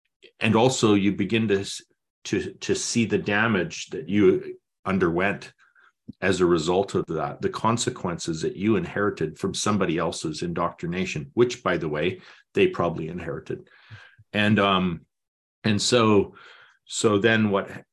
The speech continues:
ends up happening is you can go into a zealous phase. And I'm, I was sort of in that zealous phase when I edited Stricken by God, question mark. You know, I was saying, "Penal substitution is damaging. It's wrong.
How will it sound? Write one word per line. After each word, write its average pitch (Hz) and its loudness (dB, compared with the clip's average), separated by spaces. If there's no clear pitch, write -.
ends 110 0
up 92 -2
happening 113 0
is 87 -4
you 95 -6
can 101 0
go 104 2
into 98 0
a 92 4
zealous 92 0
phase. - -10
And 92 0
I'm, 107 0
I 110 -4
was 107 2
sort 110 2
of 101 2
in 113 4
that 90 0
zealous 92 0
phase 92 0
when 90 -4
I 85 -4
edited 87 -2
Stricken 90 -4
by 82 -2
God, 80 -4
question - -10
mark. - -16
You 82 -8
know, 78 -8
I 87 -4
was 85 -2
saying, 85 -4
"Penal 107 -2
substitution 85 -6
is 82 -8
damaging. 98 -2
It's - -12
wrong. 90 0